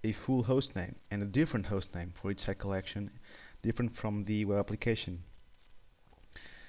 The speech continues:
They've been around since, uh, SharePoint two thousand three. Uh, at that time, they went by the name of Scalable Hosting Mode, and they had several limitations. But, uh, in SharePoint twenty thirteen,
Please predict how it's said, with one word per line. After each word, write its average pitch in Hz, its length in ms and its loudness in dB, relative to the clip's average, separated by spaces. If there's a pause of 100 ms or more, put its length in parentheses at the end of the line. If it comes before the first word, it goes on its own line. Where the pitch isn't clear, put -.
(1160)
They've 165 180 8
been 190 140 6
around 139 420 6
since, 123 420 2
uh, 120 200 8
SharePoint 107 460 2 (300)
two 117 80 0
thousand 98 500 2
three. 117 320 2 (640)
Uh, 98 300 4 (120)
at 107 180 -2
that 120 140 8
time, 110 360 6
they 104 80 4
went 92 240 0
by 107 100 6
the 104 100 2
name 104 320 4
of 92 140 0
Scalable 104 540 2
Hosting 104 400 2
Mode, 117 240 2 (500)
and 107 220 2
they 101 40 4
had 107 280 4
several 107 340 6
limitations. 101 720 0 (380)
But, 117 260 4
uh, 123 240 6
in 110 100 2
SharePoint 117 460 2
twenty 113 240 0
thirteen, 113 560 2